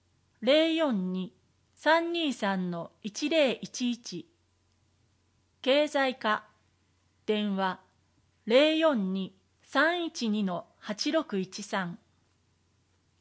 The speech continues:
表があります。日にち、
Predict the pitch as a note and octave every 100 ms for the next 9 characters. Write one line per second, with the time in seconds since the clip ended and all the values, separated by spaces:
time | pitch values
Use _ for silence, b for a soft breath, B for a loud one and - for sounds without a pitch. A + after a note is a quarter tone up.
0 | _ _ _ _ _ - C4+ D4+ D4+ C4+
1 | B3 A3+ G#3 G#3+ - _ _ _ _ _
2 | _ _ _ _ _ _ - A#3 C4+ C4
3 | - A3+ -